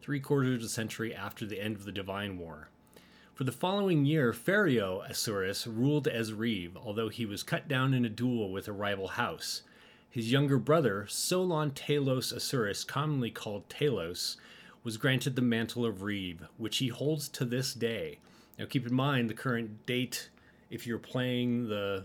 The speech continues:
uh, straight from the book, is about one fifty A V, so he is quite old, which we'll get to. So Talos, using the tactics and merchants, uh, merchant wisdom of former Reeves,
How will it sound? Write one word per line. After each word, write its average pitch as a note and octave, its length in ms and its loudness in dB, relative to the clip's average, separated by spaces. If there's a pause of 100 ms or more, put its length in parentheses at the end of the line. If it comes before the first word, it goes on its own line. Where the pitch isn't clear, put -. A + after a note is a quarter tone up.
(140)
uh, A2 180 -6
straight B2 340 0
from B2 140 -2
the A2+ 80 0
book, A2+ 400 2
is G#2 200 -4
about G#2 320 -2
one A2+ 280 0
fifty A#2 600 -4
A - 20 -2
V, G2 320 -6
so F#2+ 260 0
he B2 260 -2
is G#2+ 140 -4
quite - 500 -6
old, A2+ 400 -4
which B2 220 -4
we'll F3 140 2
get F3+ 220 -4
to. F2 200 -6 (1700)
So - 140 -2
Talos, G#3 400 4
using D3 300 6
the C3 80 6
tactics A#2+ 520 0
and A#2+ 80 2
merchants, A2+ 800 0 (160)
uh, A2+ 160 0
merchant C#3 340 2
wisdom A2+ 360 2
of G2+ 120 -2
former D3+ 380 2
Reeves, F2+ 460 -4